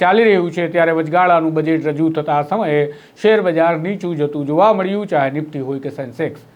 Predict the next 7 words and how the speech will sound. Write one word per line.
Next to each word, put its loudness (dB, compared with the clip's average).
તે -2
ડાઉનમાં -2
ગયા. 4
આમ 4
કહેવાય 4
કે 6
માર્કેટને 0